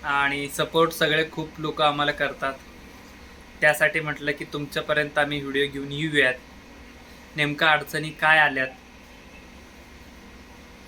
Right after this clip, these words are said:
सांगायचं आहे तुम्हाला, सगळ्यांना शेअर करायचं आहे.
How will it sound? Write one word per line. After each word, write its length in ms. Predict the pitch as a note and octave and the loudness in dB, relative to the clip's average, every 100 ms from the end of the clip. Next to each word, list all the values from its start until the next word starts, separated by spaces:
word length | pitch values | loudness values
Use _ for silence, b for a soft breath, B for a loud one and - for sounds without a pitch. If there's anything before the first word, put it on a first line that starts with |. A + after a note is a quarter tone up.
| - | -6
सांगायचं 440 | C#3 C#3 D3+ D3+ D3 | -2 4 4 4 0
आहे 120 | C#3+ | -2
तुम्हाला, 300 | C3 C3 C3 | -4 -4 -4
सगळ्यांना 460 | C3 B2 B2+ C3+ C3 | -4 0 0 -2 -4
शेअर 260 | C#3+ C#3+ | 0 0
करायचं 440 | C#3+ C3+ B2+ B2+ | 0 0 -2 -2
आहे. 80 | C3 | -6